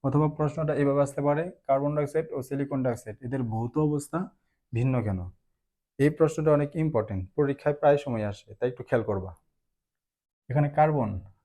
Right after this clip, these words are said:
আর সিলিকন উভয়ই গ্রুপ চোদ্দের মৌল, but এদের ডাইঅক্সাইড এর ভৌত অবস্থা কি ভিন্ন। কার্বন, সিলিকন উভয়ই সেম গ্রুপের মৌল, তারপরও কার্বন ডাইঅক্সাইড গ্যাস, সিলিকন ডাইঅক্সাইড কঠিন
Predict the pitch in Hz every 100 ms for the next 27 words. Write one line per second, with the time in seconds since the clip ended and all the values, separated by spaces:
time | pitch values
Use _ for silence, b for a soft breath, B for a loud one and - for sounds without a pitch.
0 | - 113 - 135 - 98 90 - _ _
1 | 156 151 160 156 135 135 131 135 131 113
2 | 98 92 82 _ _ _ _ _ _ -
3 | 123 113 - - 120 113 131 139 143 -
4 | 98 92 - - _ _ _ _ - 113
5 | 113 139 127 - 107 107 107 98 92 _
6 | _ _ _ _ _ - 156 175 160 160
7 | 160 180 175 147 147 175 240 - - 151
8 | 165 156 147 135 120 104 98 - _ _
9 | _ _ 131 139 156 160 160 156 160 156
10 | 160 143 143 165 - _ _ _ - 143
11 | 143 143 139 131 147 139 117 104